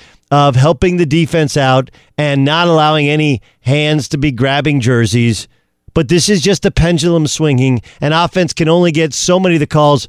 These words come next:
so much of the time. A-, and,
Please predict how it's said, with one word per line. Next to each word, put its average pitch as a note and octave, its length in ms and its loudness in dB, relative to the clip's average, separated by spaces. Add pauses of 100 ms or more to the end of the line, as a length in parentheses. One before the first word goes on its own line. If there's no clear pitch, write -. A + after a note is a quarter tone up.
(120)
so E3 320 0
much D3 200 -2
of C3 80 2
the A2+ 80 0
time. E2+ 300 -6 (2500)
A-, - 220 -6
and, F3+ 180 -2